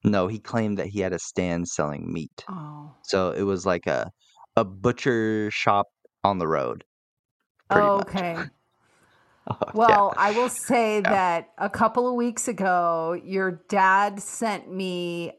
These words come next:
Speaker 2: um, a thing on Facebook from a butcher shop, and it was saying, you know, oh, he, he goes, "Hey, there's a new butcher shop in town," and, and it was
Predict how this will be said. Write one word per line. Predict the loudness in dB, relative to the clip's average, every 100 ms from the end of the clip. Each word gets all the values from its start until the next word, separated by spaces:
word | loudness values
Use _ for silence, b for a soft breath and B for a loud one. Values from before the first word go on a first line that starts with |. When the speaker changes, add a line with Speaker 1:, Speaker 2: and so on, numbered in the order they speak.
| _
Speaker 2:
um, | 0 2 2 -2 -6 -14 -18 _ _ _ _
a | -6
thing | -4 -4 -2
on | 0 -2
Facebook | -2 -2 -2 -2 0 0 -2 -12 b b b b b _
from | -4 0 2 2
a | -2
butcher | 2 0 2 -2
shop, | -2 -2 -2 -6 -10 -20 _ -4
and | 0 0 -2 -4 -10 _
it | -2 -2 -4
was | -2 2 4 2 0 -2 -4 -8 -10 -16 _ _ _ _ _ _ _ _ _ _
saying, | -6 -2 -2 -2 -4 -4
you | -4
know, | -2 0
oh, | 2 2 0 -4
he, | -4 -4 -6 _
he | -4
goes, | -2 -2 -2
"Hey, | 0
there's | 0 -2
a | -4
new | -4
butcher | -2 -2 -2
shop | -2 -2 -2
in | -8
town," | -4 -2 -2 -6
and, | -10 -12 -16 _ _ _ _ _ _ _ _ _ 0
and | 0
it | 2
was | 2 0